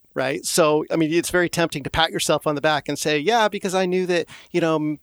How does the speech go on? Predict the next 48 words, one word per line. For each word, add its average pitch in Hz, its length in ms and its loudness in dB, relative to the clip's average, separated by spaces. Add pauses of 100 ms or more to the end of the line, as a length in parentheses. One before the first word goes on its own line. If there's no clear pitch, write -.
medicinal 160 500 -2
marijuana 151 540 -2
was 143 140 -8
gonna 156 160 -4
be 151 100 -4
a 143 60 -2
big 147 200 -4
thing. 151 320 -4
You 143 100 -8
know, 135 120 -8
there's, 139 300 -8
and 135 320 -10 (240)
there's 151 160 -6
so 170 100 -4
many, 151 240 -4 (140)
you 151 80 -2
know, 131 220 -4
look, 165 180 -8
look 208 260 0
at 226 60 -2
these 208 180 0
winners, 170 400 0
look 175 100 -4
at 185 60 -10
these 160 220 -4
winners," 135 360 -4
right? 139 240 -4 (340)
But 185 100 2
the 165 80 0
reality 156 520 4
is 131 180 -6
that - 160 -6
this - 200 -4
is 123 60 -6
probably 139 320 -2
a 123 40 -8
long-term 135 540 -2
story, 123 360 -6
and 127 80 -8
there's 127 120 -8
gonna 135 220 -4
be, 127 340 -8
you 147 160 -2
know, 117 220 -10 (480)
uh, 117 360 -10 (560)
plenty 170 260 0
of 151 60 -2
downside 131 720 -2